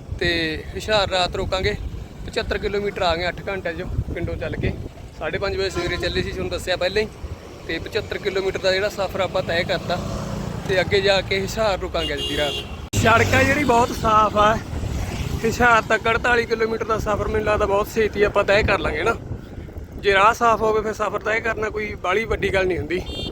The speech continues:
ਚੰਗੀ ਸੜਕ ਹੈ। ਪਰ ਹਿਸ਼ਾਰ ਤੋਂ ਜਿਹੜਾ ਰੋਡ ਜੈਪੁਰ ਨੂੰ ਜਾਂਦਾ,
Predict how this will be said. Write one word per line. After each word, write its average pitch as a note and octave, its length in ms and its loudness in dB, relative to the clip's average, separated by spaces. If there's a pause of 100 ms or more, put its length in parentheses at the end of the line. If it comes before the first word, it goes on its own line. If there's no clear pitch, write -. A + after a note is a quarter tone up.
(500)
ਚੰਗੀ G3 260 2
ਸੜਕ F#3 300 0
ਹੈ। G3 100 4 (880)
ਪਰ A#3+ 140 6
ਹਿਸ਼ਾਰ B3 440 4
ਤੋਂ A#3 120 2
ਜਿਹੜਾ B3+ 200 4
ਰੋਡ B3 240 4
ਜੈਪੁਰ G3+ 440 4
ਨੂੰ A3 140 -2
ਜਾਂਦਾ, G#3+ 340 2